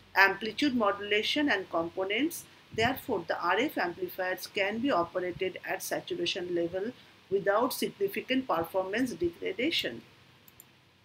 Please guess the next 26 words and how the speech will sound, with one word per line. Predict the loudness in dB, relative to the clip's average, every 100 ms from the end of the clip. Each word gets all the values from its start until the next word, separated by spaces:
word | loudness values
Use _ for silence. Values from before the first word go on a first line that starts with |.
| _ _ _ -20 -20 -4
In | 4 4 4
S | 2 4 4
S | 2
T | 0 -4
D | 2 2
M | 2
A | 0
system, | 0 -4 -2 -4 -4 -6 -10 -20 -2
onboard | 2 4 2 0 0 0
switching | -4 -4 -4 -2 0 2
matrices | 2 0 -2 -4 -4 -6 -6 -4
can | -2 -2
be | -2
realized | -2 0 2 4 4 4 0 -4 -12 -20 -20 -8 2
by | 4 4 2
baseband | 0 0 0 0 -2
circuits. | 0 0 -2 -4 0 0 -2 -12 -16 -20 -10 2
These | 4 4 2
offer | 0 0 0 2 2
substantial | 0 -4 -4 -4 -4 -2 -4 -2 -2 -2
advantages | -4 -4 -4 -4 -2 -4 -2 0 -2 -2 -10 -18 -6
in | -4 -2
terms | -2 -2 -2 -4
of | -6
mass, | -4 -2 0 -2 -4 -12 -18 -12
size, | 0 4 4 2 -2 -6